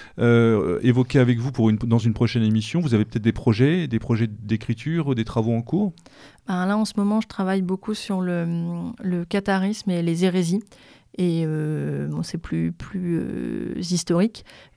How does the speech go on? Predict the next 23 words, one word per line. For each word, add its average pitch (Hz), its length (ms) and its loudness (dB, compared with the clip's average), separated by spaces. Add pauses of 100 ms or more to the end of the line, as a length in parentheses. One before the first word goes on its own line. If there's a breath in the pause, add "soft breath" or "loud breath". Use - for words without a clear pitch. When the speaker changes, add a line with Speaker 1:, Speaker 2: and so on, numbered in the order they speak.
Speaker 2:
Et, 175 320 4
euh, 160 720 2
donc 160 140 -2
voilà, 156 180 -2
j'en 165 140 -2
suis - 120 -6
en 165 120 0
début 165 260 -2
de, 160 260 -2 (220)
<laughs> - 220 -2
je 202 40 -2
suis - 200 -4
en 170 80 -4
début 160 240 -2
de 165 40 0
recherche, 165 360 0
donc 165 100 -4
c'est - 120 -8
un 175 80 -6
peu 170 120 -6
compliqué 170 420 -6
de, 160 100 -2
Speaker 1:
Mhm. 165 60 -4